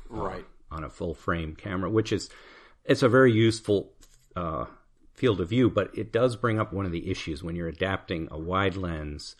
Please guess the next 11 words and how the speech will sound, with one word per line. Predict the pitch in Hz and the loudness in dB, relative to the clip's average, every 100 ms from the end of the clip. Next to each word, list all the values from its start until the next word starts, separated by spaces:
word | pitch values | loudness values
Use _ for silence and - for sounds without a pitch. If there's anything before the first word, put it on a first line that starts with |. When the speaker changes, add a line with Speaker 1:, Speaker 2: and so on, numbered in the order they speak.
| - _ _ _ _ _ _ _ _ _ | -20 _ _ _ _ _ _ _ _ _
Speaker 1:
onto | 101 104 104 - 98 92 95 104 | 4 6 4 2 0 2 0 -4
a, | 101 - - | -10 -6 0
anything | 120 117 110 92 | 2 2 0 -4
smaller | - 117 110 113 120 110 87 87 90 - | -2 2 4 6 8 8 6 2 -6 -6
than | 92 87 85 82 | -4 -2 -2 -4
the | |
format | - 113 98 90 87 | -2 0 0 0 -2
it | |
was | 78 73 | -6 -10
designed | 76 85 98 98 | -8 -4 -2 -2
for, | - 69 62 69 | -4 -6 -6 -8